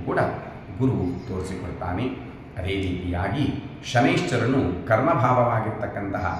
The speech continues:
ಮೀನರಾಶಿಯಲ್ಲಿ ಇರುವುದರಿಂದ, ಶನಿಯು ಕಬ್ಬಿಣ, ಕಲ್ಲು ವ್ಯಾಪಾರಿಗಳಿಗೆ ಸ್ವಲ್ಪ ಮಟ್ಟಿಗೆ ಆದಾಯವನ್ನು,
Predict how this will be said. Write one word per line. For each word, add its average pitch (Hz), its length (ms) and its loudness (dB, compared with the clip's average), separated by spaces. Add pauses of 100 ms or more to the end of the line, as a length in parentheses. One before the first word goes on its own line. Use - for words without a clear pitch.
(120)
ಮೀನರಾಶಿಯಲ್ಲಿ 98 960 2
ಇರುವುದರಿಂದ, 85 580 -2 (880)
ಶನಿಯು - 420 4 (560)
ಕಬ್ಬಿಣ, 98 360 2 (1080)
ಕಲ್ಲು 156 360 8 (240)
ವ್ಯಾಪಾರಿಗಳಿಗೆ 104 840 4 (360)
ಸ್ವಲ್ಪ 160 280 0
ಮಟ್ಟಿಗೆ 117 420 2 (160)
ಆದಾಯವನ್ನು, 90 680 2